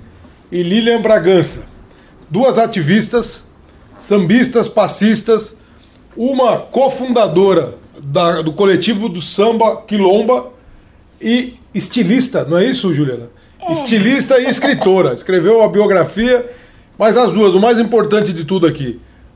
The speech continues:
Speaker 1: as duas participam ativamente da vida cultural da cidade de São Paulo. E é sobre isso que a gente vai falar hoje, né? Sobre o samba, sobre o carnaval, sobre a vida das mulheres dentro das escolas de samba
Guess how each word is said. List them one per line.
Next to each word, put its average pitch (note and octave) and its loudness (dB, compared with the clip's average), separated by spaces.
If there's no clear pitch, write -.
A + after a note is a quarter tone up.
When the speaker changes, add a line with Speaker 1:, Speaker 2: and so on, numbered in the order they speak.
Speaker 1:
as E3 -2
duas A3 0
participam G#3+ 0
ativamente G#3+ -2
da G3 2
vida F#3+ -2
cultural F#3 -2
da F#3 -4
cidade F3 -2
de - -14
São G3 -4
Paulo. C3+ -10
E - -4
é E3 -2
sobre G3+ 0
isso G#3+ -4
que G#3 -6
a G#3 0
gente G3+ -4
vai G3 -2
falar G3+ 0
hoje, D3 0
né? D#3 -4
Sobre D#3 -6
o C#3+ -10
samba, G3+ 0
sobre D3+ -12
o - -12
carnaval, E3 -2
sobre F#3+ 0
a F3+ 2
vida G3+ 0
das F3+ 2
mulheres E3+ 0
dentro E3+ -4
das D#3 -2
escolas D#3 -6
de C#3+ -14
samba G3+ -4